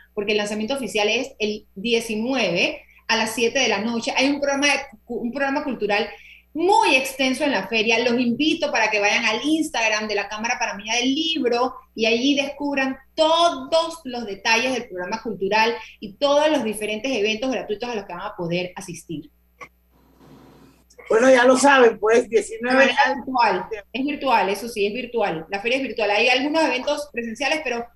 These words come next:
Speaker 1: en su mayoría eventos virtuales.
Speaker 2: Bueno, Made, muchísimas gracias. Que tienes un like, salúdanos a nuestro querido Robert Bona, marchando.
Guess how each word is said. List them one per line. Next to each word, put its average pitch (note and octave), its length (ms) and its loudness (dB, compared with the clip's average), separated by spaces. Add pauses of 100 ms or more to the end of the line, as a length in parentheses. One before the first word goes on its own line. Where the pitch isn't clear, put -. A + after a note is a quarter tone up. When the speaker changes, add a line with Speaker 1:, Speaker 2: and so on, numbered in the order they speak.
(100)
Speaker 1:
en C4+ 100 0
su C#4 100 -4
mayoría A#3+ 400 2
eventos G#3 240 -4
virtuales. - 480 -12 (1300)
Speaker 2:
Bueno, B3 200 -6
Made, C#4 260 0
muchísimas C4 520 -2
gracias. A3 420 -4 (160)
Que A#3 100 -4
tienes A#3 220 -6
un A#3+ 160 -6
like, A3+ 280 2
salúdanos A4 520 -6
a G4+ 120 -8
nuestro - 260 -14
querido F3+ 300 -6
Robert G3+ 360 -2
Bona, G3 320 -4
marchando. E3 380 -8